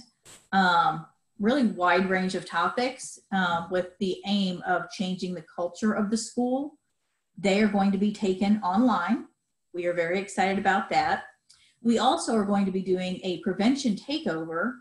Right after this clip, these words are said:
one day a week of the Safe Connections, um, Facebook page. We're gonna be posting articles and fun things aimed specifically at parents of teens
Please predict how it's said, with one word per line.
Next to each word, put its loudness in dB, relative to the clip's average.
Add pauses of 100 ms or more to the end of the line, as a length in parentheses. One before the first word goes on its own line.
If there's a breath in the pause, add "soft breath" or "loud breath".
(140)
one 2
day 0
a 0
week 0 (120)
of 4 (100)
the -6
Safe -2
Connections, 0
um, -2
Facebook -2
page. -6 (560)
We're -2
gonna 2
be 0 (100)
posting -4
articles 0
and -2
fun 0
things -2
aimed 6
specifically -4
at -12
parents 0
of -8
teens 2